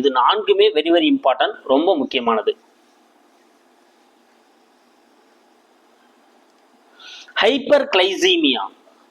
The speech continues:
So ஹைப்பர்கிளைசீமியா அப்படின்னா ரத்த சர்க்கரை அளவு அதிகரித்தல். So ரத்தத்துல சர்க்கரையோட அளவு அதிகரிச்சுட்டா அதான் ஹைப்பர்கிளைசீமியான்றாங்க.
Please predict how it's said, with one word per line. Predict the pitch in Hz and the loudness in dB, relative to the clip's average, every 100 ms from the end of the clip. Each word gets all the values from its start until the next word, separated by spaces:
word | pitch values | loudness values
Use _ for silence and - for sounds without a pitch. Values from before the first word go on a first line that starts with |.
| - - | -8 -2
So | 180 175 | 0 2
ஹைப்பர்கிளைசீமியா | 233 - 262 - 196 196 190 180 170 | 0 0 0 2 0 2 2 2 2
அப்படின்னா | 139 127 147 143 - 147 | 2 2 2 0 0 0
ரத்த | - - 220 175 | -2 -2 -2 -2
சர்க்கரை | - - 202 190 | -2 0 0 0
அளவு | 151 147 180 | 0 2 2
அதிகரித்தல். | 131 160 156 127 117 - - - - | 2 2 0 -2 -4 -4 -16 -12 -2
So | 147 | 0
ரத்தத்துல | 139 - - 135 139 220 - _ - | 0 0 -2 0 0 -2 -10 _ -4
சர்க்கரையோட | 156 - 233 226 190 | -4 -2 0 2 2
அளவு | 180 170 | 2 2
அதிகரிச்சுட்டா | 160 165 139 139 190 | 4 2 0 -2 0
அதான் | 175 160 | 2 0
ஹைப்பர்கிளைசீமியான்றாங்க. | 160 170 160 147 147 139 135 127 117 113 143 | 0 -2 -2 -2 0 2 2 0 0 0 0